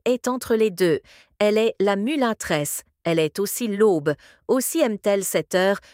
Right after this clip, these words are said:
jusqu'à se lever sans avoir quelque chose de particulier à faire. Cela justifie sa crainte du noir et même de la nuit. Treize. Et le songe est un simple rêve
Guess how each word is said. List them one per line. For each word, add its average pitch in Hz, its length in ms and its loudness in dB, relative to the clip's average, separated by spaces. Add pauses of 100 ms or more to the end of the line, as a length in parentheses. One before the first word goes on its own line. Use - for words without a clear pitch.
(120)
jusqu'à 269 360 -2
se 302 120 -4
lever 233 440 2
sans 180 260 -4
avoir 190 300 -2
quelque 208 300 -2
chose 220 280 -2
de 196 120 0
particulier 208 840 -4
à 190 100 -2
faire. 151 520 -4 (400)
Cela 269 300 0
justifie 262 580 -6
sa 220 180 -4
crainte 214 540 -6
du 214 100 -4
noir 185 460 0 (300)
et 196 100 4
même 214 320 0
de 202 80 0
la 190 160 0
nuit. 156 400 -6 (560)
Treize. 175 440 0 (360)
Et 233 180 4
le 208 140 2
songe 202 500 -4
est 190 160 -4
un 185 120 -2
simple 233 400 -4
rêve 160 460 0